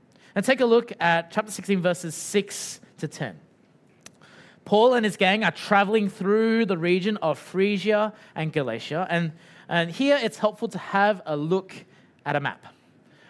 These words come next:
Uh, so if you look there, Antioch, that's where they, uh, started. Syria,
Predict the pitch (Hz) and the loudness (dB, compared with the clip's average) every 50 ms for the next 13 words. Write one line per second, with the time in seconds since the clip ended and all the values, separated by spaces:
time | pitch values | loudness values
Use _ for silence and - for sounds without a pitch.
0 | - - - 147 151 156 156 143 - - _ _ _ _ _ _ - - 185 180 | -16 -6 0 2 2 2 2 0 -2 -10 _ _ _ _ _ _ -2 2 4 4
1 | 180 180 185 190 - 185 175 190 214 214 240 - 240 - 220 214 208 208 208 202 | 6 6 4 2 0 -4 0 2 2 2 2 2 2 2 2 4 4 4 4 2
2 | 202 202 202 - - 175 196 190 - 226 233 - 226 202 - - 202 190 185 185 | 0 -2 -4 -2 2 2 2 4 2 0 0 2 -2 -4 -2 0 0 2 2 4
3 | 180 175 156 170 165 170 165 160 - 139 139 - - - - 180 196 214 254 240 | 2 2 2 2 2 2 2 2 0 -2 -4 -4 -4 -2 2 2 2 4 2 0
4 | - - - - 196 185 190 190 190 185 185 - | -4 -6 -8 -4 -2 0 0 2 2 0 0 -4